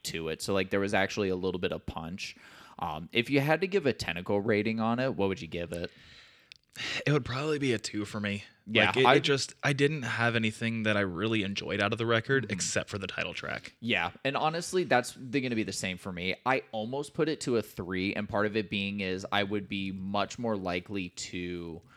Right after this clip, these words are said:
Speaker 1: recommend it to someone if they're looking to d-,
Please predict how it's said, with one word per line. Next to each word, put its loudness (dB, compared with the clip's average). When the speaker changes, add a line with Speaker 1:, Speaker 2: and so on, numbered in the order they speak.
Speaker 1:
recommend 0
it -2
to -2
someone -2
if -2
they're 0
looking -4
to -4
d-, -14